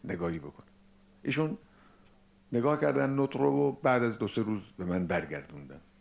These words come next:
در حاشیه‌اش چند چیز نوشته بودن. یکیش این بود که راجع به عدم تفکیک دین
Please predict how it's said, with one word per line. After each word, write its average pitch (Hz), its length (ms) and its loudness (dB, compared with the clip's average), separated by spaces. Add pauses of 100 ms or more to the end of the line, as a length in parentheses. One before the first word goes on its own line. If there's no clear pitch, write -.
(260)
در 113 160 2
حاشیه‌اش 127 640 -2
چند 147 320 -2
چیز 135 340 -2 (320)
نوشته 101 340 -2
بودن. 117 300 0 (1080)
یکیش 165 420 4
این 156 260 2
بود 107 280 2 (280)
که 104 300 4 (360)
راجع 110 560 4
به 113 400 4 (1700)
عدم 123 680 4 (380)
تفکیک - 560 -2
دین 98 400 4